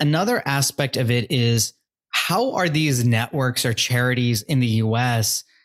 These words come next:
actually hel-, helping with the propaganda and maybe influencing through lobbying efforts? Because with the five oh one C three status, you can obviously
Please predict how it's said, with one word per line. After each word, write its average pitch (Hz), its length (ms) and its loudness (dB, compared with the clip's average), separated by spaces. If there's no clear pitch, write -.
actually 131 840 0
hel-, 139 240 2
helping 135 360 0
with 117 120 0
the 110 60 -4
propaganda 110 920 0
and 123 300 2
maybe 123 240 0
influencing 131 600 0
through 123 220 -2
lobbying 107 640 0
efforts? 107 320 -2
Because 123 280 -2
with 127 140 0
the 120 80 -4
five 127 240 -2
oh 127 60 0
one 123 140 2
C 117 200 -2
three 165 300 0
status, 117 600 0
you 123 160 0
can 120 320 0
obviously 117 720 0